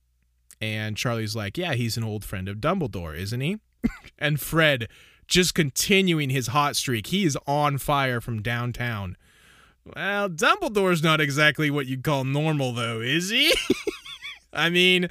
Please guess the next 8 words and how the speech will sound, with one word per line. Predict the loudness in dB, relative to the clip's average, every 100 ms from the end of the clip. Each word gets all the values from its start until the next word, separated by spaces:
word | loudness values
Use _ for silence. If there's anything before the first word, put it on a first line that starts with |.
| -6 -12 -14 -6
I | -2 -2
know | 0 0 2
he's | 2 2
a | -2
genius | -2 -4 0 0 2 0 0 -2
and | -2
everything, | -4 -4 -6 -6 -6 -6 -4 -4 -6 -8
but | -10 -8 -8 -6 -6 -6 -2